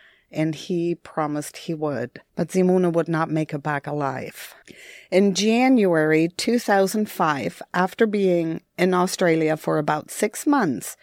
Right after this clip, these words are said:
they met up with Tobias' sister, Katrin, and a friend, Jens Martin,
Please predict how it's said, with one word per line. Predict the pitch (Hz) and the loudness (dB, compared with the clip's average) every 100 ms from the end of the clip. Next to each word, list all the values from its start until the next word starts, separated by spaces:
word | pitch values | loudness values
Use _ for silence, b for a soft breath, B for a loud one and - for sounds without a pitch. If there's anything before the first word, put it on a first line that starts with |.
| B B B B | B B B B
they | 170 202 233 | 2 4 4
met | 233 226 | 4 2
up | 220 165 165 - | 2 2 0 -4
with | 180 170 175 165 160 - - | -10 0 2 2 -2 -6 -16
Tobias' | - 185 165 185 202 202 - - - | -2 0 2 2 2 0 -4 -16 -16
sister, | - 247 247 - 156 165 | -2 2 2 0 -4 -6
Katrin, | - 202 - 160 147 170 233 _ b b b b - | -4 -4 -4 -4 -2 -2 -4 _ b b b b 0
and | 185 202 | 2 2
a | |
friend, | 208 - 185 156 175 - - | 0 0 2 2 -2 -6 -12
Jens | 180 190 165 180 - | -2 0 0 -2 -2
Martin, | 196 196 147 151 160 | 0 0 0 -2 -2